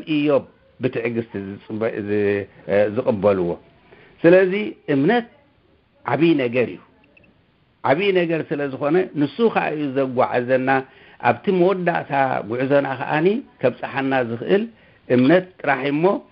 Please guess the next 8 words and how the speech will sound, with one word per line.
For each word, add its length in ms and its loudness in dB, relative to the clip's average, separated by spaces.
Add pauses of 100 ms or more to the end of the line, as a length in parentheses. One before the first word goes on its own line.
(380)
እዛ 280 2 (1160)
ጥቕሲ 300 -8
እዚኣ 260 -2 (440)
ኣብ 160 2
ህይወትና፣ 400 -4 (640)
እ፣ 120 -8 (580)
ከተንጸባረቕ 880 2
ይግባእ። 440 -6